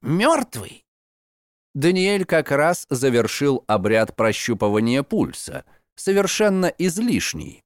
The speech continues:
ибо Роджер выглядел мертвее некуда.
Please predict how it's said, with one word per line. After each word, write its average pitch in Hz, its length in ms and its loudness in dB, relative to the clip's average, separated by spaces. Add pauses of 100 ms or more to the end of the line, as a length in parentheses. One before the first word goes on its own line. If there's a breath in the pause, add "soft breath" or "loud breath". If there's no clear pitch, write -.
ибо 101 260 2
Роджер 117 560 2
выглядел 127 640 0
мертвее 123 640 2
некуда. - 640 -6